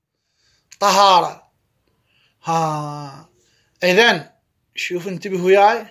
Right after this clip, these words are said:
م-، إذن عندي مقتضي وعندي رافع. المقتضي الذي هو طبع الشيء، اقتضاء الشيء، طبع الشيء في نفسه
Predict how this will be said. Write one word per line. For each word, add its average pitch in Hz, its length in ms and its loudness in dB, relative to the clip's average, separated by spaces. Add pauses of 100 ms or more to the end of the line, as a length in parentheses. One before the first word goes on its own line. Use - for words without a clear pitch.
(500)
م-، 165 180 -6
إذن 175 420 -4
عندي 180 280 -2
مقتضي 240 500 4
وعندي 226 520 2
رافع. 160 540 -2 (1500)
المقتضي 196 680 4
الذي 233 200 4
هو 208 100 2
طبع 240 360 0
الشيء، 220 460 2 (1300)
اقتضاء 220 600 2
الشيء، 233 380 2
طبع 214 360 -2
الشيء 247 440 4
في 233 180 -4
نفسه 190 580 -2